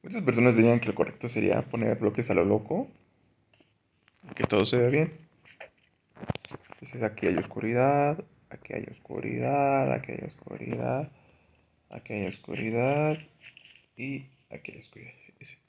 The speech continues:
Mira, con eso ya quedaría. Pero la verdad es que las cosas no funcionan tan sencillo. Tú podrías poner bloques y aún así podría estar mal iluminado.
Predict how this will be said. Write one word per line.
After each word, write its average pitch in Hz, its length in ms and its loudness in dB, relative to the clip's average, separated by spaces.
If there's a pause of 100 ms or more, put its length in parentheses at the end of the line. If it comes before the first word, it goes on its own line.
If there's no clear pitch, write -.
(520)
Mira, 117 380 -4
con 117 180 -2
eso 123 320 2 (160)
ya 110 100 0
quedaría. 117 460 2 (580)
Pero 180 460 4 (580)
la 143 480 2 (800)
verdad 123 540 2 (200)
es 120 320 2
que - 580 0
las 123 260 -4
cosas 127 600 0 (160)
no 131 120 6
funcionan 120 600 0
tan 113 200 -4
sencillo. - 400 -6 (840)
Tú 131 100 -12
podrías 120 360 4
poner 110 240 4
bloques 120 720 8
y 127 100 2
aún 120 200 8
así 117 280 4
podría 113 380 6
estar 110 500 2
mal 110 240 4
iluminado. 127 600 6